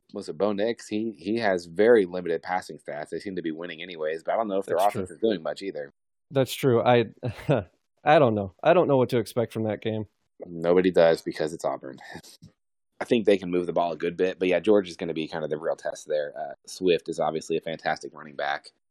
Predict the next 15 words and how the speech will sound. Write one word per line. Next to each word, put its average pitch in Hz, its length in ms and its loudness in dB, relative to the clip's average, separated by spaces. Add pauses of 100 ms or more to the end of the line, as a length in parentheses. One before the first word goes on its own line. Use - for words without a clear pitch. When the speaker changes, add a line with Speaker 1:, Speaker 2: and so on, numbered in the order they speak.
(200)
Speaker 1:
and 76 240 -6
their 87 160 4
line 87 500 0
is 85 240 -2
going 87 260 0
to 85 80 -4
be 82 280 -2
the 82 160 -2
best 78 260 2
line 80 240 0
we've 78 140 -2
seen - 60 -16 (340)
all 78 100 0
year. 104 360 6 (500)
So 143 240 4